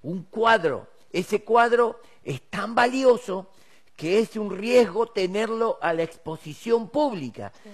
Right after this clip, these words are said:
Speaker 1: Entonces, ¿qué hacen? En muchos, en muchos museos y en muchos lugares
Speaker 2: Hacen como
Speaker 1: hacen una réplica exacta, exacta. Eh, podríamos decir como una fotocopia, pero es una réplica.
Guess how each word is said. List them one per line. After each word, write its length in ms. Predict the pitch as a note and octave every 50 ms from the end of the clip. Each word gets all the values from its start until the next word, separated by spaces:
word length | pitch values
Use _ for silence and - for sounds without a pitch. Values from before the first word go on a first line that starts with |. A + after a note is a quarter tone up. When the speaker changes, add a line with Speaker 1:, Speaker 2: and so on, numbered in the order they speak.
| G2 G2 - - -
Speaker 1:
Entonces, 640 | F3 G3 G3+ - - C#4 D4 C#4 - A#3+ B3 A#3 -
¿qué 180 | - A3+ A3+ G#3
hacen? 440 | F3 D#3+ - - B2+ A2 G2+ G#2 -
En 140 | - A#2+ C#3
muchos, 440 | F3+ C#4 D#4+ - - F#3+ D3+ C3+ - -
en 140 | A#2+ A2+
muchos 320 | B2 F#3 A#3 - - G#3+ D3+
museos 560 | B2 A#2 A2 - - - F#2 F2+ - - - - -
y 60 | - F#2+
en 80 | F#2+
muchos 320 | G#2 E3 F#3+ - G#3+ G3 E3+
lugares 320 | D3+ C#3+ C#3+ C3 B2+ B2 -
Speaker 2:
Hacen 300 | G#3 G3+ - - A3+ G3+
como 200 | F#3 F#3+ F#3+ F#3 E3+ -
Speaker 1:
hacen 400 | F#3 A3 A3 - A#3 A3+ A3 A3+
una 220 | A3 G#3 F#3+ F3 E3
réplica 1080 | - - - - A#3 A#3+ A#3+ A#3+ - - - - F3 E3 D#3 D3 - - D3+ B2+ - - - _ _ -
exacta, 1600 | - E3+ F3 - _ - - - - - - - - - - - C4 A#3+ A#3+ A3+ - - - _ _ _ - C#3+ A#2+ A2 - - _
exacta. 1200 | - C#3+ D#3 - - - - - - - - - C#4 C4 B3 A#3 - - - - D3 C3 A#2 - - - - - - - - - - - -
Eh, 140 | - C#3+ D3 D3+ D3 - - - F#3 - - -
podríamos 420 | - E3 F#3 A3+ C4 B3+ A#3 A3+ A3
decir 120 | - A3+
como 200 | F#3 A#3 G#3 A3+
una 160 | A#3+ A#3+ A3+
fotocopia, 720 | - - G3 F#3 - - F3 - - B3 B3 A#3+ - E3+ D#3
pero 100 | - A3
es 140 | A3 - G#3
una 160 | G#3 F#3+ F3+
réplica. 800 | - - - A#3+ A#3+ A#3+ - - G3+ F#3 F3+ - - G3+ F3+ -